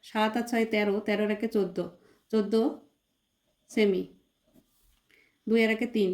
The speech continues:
তিন মিটার একশো চল্লিশ সেন্টিমিটার। এবার এই একশো চল্লিশ সেন্টিমিটারকে ভাঙতে, একশো চল্লিশকে ভাঙলে হয় একশো যোগ চল্লিশ, তাহলে এক, একশো সেন্টিমিটারে এক মিটার তিনের সঙ্গে যোগ হয়ে যাবে, হবে চার মিটার চল্লিশ সেন্টিমিটার।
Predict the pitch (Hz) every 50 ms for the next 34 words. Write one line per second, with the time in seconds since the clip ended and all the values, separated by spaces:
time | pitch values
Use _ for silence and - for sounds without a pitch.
0 | 185 - 220 226 233 226 226 220 240 233 254 277 - - 202 - 233 220 - 214
1 | 214 226 262 254 - 220 214 202 202 190 190 175 185 180 180 - - _ _ _
2 | _ _ _ _ _ - 202 214 220 220 226 220 208 202 - - 220 - 226 226
3 | 220 233 226 - 247 240 226 233 233 220 240 233 220 - 220 226 269 311 - -
4 | _ _ _ _ _ _ _ _ - 208 214 202 208 208 214 214 208 - 233 226
5 | 233 226 226 226 226 - 226 226 233 226 233 233 226 233 240 233 208 208 - -
6 | 240 240 277 233 226 240 240 247 - 233 214 196 180 175 180 - - - - _
7 | _ _ _ _ _ _ _ _ _ _ _ _ _ _ _ - 220 220 220 208
8 | 202 208 208 208 - - _ _ _ _ _ _ - 208 208 - - 254 247 254
9 | 240 226 240 233 233 233 233 240 262 269 226 214 - 226 220 220 233 240 - 220
10 | 214 220 214 220 233 226 226 208 220 214 208 226 226 220 214 220 196 208 226 294
11 | - - - - - _ _ - 214 196 214 - 220 214 208 208 214 208 214 226
12 | 247 - - - - 220 214 214 226 262 - - - 214 208 190 196 190 190 185
13 | 190 180 180